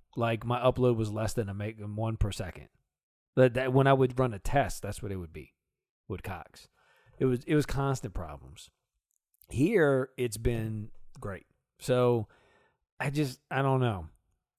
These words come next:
I don't know if, I think it might be something with my PlayStation, maybe. I don't know, man. But it was working fine today, so we'll see. But yes, Capcom has banned me, but I am free.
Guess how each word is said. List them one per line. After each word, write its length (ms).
I 140
don't 160
know 140
if, 140
I 120
think 240
it 60
might 200
be 120
something 380
with 140
my 140
PlayStation, 580
maybe. 600
I 80
don't 220
know, 160
man. 360
But 120
it 60
was 140
working 280
fine 340
today, 320
so 140
we'll 180
see. 500
But 180
yes, 540
Capcom 480
has 140
banned 360
me, 260
but 220
I 180
am 120
free. 480